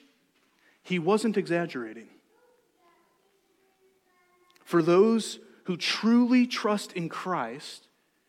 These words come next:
it is complete. It was accomplished. You have been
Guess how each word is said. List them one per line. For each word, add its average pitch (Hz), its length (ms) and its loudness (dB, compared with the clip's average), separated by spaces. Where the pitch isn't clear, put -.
it 226 220 -2
is 175 280 -6
complete. - 1000 -10
It 226 260 2
was 185 520 0
accomplished. - 1160 -8
You 196 460 2
have 214 680 0
been 104 400 -8